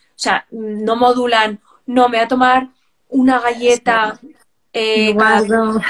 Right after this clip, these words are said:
Speaker 1: o una galleta al día". No, es que se van a comer
Speaker 2: Es
Speaker 1: el paquete
Speaker 2: el
Speaker 1: entero.
Speaker 2: atracón.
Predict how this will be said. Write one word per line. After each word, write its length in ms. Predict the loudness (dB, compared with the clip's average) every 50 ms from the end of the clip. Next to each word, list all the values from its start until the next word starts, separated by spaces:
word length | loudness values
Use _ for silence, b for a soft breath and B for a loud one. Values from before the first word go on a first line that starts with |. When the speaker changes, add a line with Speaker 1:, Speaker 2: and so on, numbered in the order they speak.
| -6 -6 -8 -10 -6
Speaker 1:
o 80 | -4 -4
una 200 | -2 0 2 2
galleta 320 | 2 2 2 0 0 0
al 120 | -2 0 -2
día". 300 | -2 0 0 0 -2 -4
No, 280 | -6 -6 -6 -6 -6 -8
es 80 | -12
que 80 | -14 -10
se 60 | -8
van 100 | -8 -6
a 60 | -6
comer 280 | -6 -4 -2 -2 -2 -2
Speaker 2:
Es 100 | -2 -6
Speaker 1:
el 60 | -2
paquete 180 | -2 -2 -4 -2 -4 -4
Speaker 2:
el 40 |
Speaker 1:
entero. 20 | -4
Speaker 2:
atracón. 500 | -2 -4 -4 0 0 0 0 -2 -6